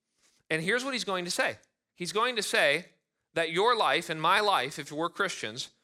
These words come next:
should be cross-centered and cross-shaped. We'll look at both of those. They're a little different, but they're connected. The cross is at the center of both.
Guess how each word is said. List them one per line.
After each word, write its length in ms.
should 240
be 120
cross-centered 1300
and 380
cross-shaped. 1120
We'll 100
look 140
at 60
both 180
of 80
those. 240
They're 80
a 40
little 180
different, 320
but 100
they're 80
connected. 320
The 80
cross 300
is 60
at 80
the 60
center 220
of 60
both. 260